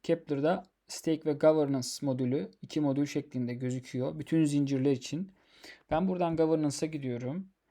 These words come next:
Bahsettiğimiz altmış dokuz nolu proposal'ın details kısmına giriyorum.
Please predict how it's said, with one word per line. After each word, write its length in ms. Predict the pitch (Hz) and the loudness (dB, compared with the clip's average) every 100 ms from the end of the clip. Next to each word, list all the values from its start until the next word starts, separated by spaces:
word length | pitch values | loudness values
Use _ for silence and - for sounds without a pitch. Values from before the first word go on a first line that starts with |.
| _ - | _ -2
Bahsettiğimiz 580 | 147 143 156 - 170 160 | -2 -2 -8 -6 -6 -2
altmış 400 | 151 139 147 - | -4 -4 -10 -6
dokuz 320 | 151 170 165 | -4 -4 -4
nolu 280 | 156 147 143 | -2 -4 -4
proposal'ın 840 | 139 135 - 160 147 123 127 175 - _ _ _ _ | -4 -4 2 2 2 -4 -4 -6 -12 _ _ _ _
details 480 | 135 131 - 170 160 | -8 -6 -2 -2 -2
kısmına 440 | - 151 - 139 156 | -4 -6 -4 -4 -4
giriyorum. 720 | 151 135 127 123 135 160 | -4 -4 -4 -4 -4 -6